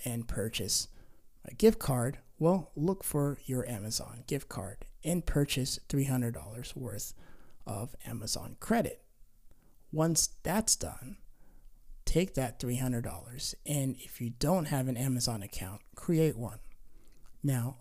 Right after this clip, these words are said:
load that three hundred dollars onto your Amazon account. Step two,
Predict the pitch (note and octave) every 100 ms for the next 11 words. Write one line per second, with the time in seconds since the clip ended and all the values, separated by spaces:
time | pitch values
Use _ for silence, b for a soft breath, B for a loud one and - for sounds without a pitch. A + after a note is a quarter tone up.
0 | - C#3 A3 G3 D3+ - - C3 C3 B2
1 | A#2 G2+ G#2 - B2 A#2+ - A2+ G#2 A#2
2 | G#2+ G#2+ G2 - A2+ - D3+ A2 - -
3 | - - - - - - b b b b
4 | b b - - D3 - - A3 F3